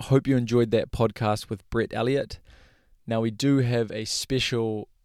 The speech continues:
If you would like to purchase a herbal detox program, head to w w w dot brett elliott dot com and you can get forty dollars off a program. He does ship internationally as well.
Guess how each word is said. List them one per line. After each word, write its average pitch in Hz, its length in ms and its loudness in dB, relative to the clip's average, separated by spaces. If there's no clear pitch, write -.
If 117 200 -10
you 117 100 -6
would 127 180 2
like 110 220 -2
to - 80 -12
purchase - 540 -4
a 104 300 -6
herbal 107 480 -2
detox 113 580 -6
program, 107 540 -4
head 127 240 -2
to 113 240 -4
w 131 340 0
w 120 200 0
w 110 240 -2
dot 107 280 -2
brett 127 260 -2
elliott 113 420 -2
dot 101 280 -6
com 120 480 -4
and 120 160 -6
you 110 80 -6
can 117 100 -8
get 110 240 -4
forty 123 460 0
dollars 107 320 0
off 104 280 -4
a 113 100 -10
program. 101 560 -6
He 120 140 -4
does 135 300 2
ship - 340 -4
internationally 107 640 -4
as 101 120 -8
well. 104 300 -2